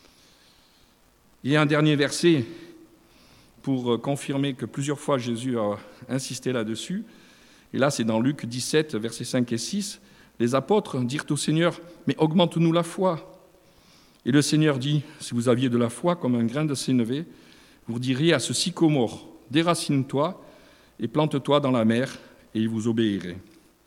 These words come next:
Je venais juste d'inscrire tous ces versets, je suis tombé sur un, un livre, enfin une publicité pour un livre d'un chrétien qui vient d'écrire, qui disait qu'il n'aime pas quand on cite tous ces versets comme ça, parce que ça peut être culpabilisant, décourageant.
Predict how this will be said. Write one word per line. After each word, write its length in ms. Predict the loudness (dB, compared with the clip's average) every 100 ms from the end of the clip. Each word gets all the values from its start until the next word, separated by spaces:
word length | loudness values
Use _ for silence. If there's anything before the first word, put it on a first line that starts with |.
| _ _ _ _ _ _ _ -20 -20 _ _ _ -10
Je 160 | -2
venais 220 | 2 4 2
juste 260 | 0 -2
d'inscrire 520 | 2 4 4 2 -4
tous 120 | -6 -4
ces 160 | 0
versets, 320 | 0 0 -2
je 60 | -2
suis 100 | -4
tombé 300 | -4 -2 -2
sur 280 | -4 -6 -4
un, 240 | -4 -6 -12 -20 -20 _ _ _ -20 -14
un 40 | -8
livre, 400 | -4 -4 -4 -8 -8
enfin 180 | -6
une 100 | -6
publicité 520 | -6 -8 -8 -8 -4 -4
pour 200 | -2 -2
un 60 |
livre 160 | 0 -2
d'un 140 | -4
chrétien 320 | -4 -4 -4
qui 120 | -4 -2
vient 140 | 0
d'écrire, 380 | 0 0 -2 -2
qui 100 | -6
disait 240 | -6 -4
qu'il 160 | -2 2
n'aime 160 | 2
pas 140 | 2 0
quand 200 | -2 -4
on 120 | -4
cite 180 | -6 -10
tous 100 | -10
ces 180 | -4 -2
versets 320 | -2 -2 -4
comme 160 | -2 -2
ça, 200 | -4 -12 -14 -20 -20 -20 _ -10
parce 140 | -8
que 100 | -6
ça 160 | -2 -2
peut 140 | -2
être 100 | -4
culpabilisant, 800 | -6 -4 -2 -2 -2 -2 -2 -2
décourageant. 800 | -4 -6 -6 -6 -4 -4 -6 -8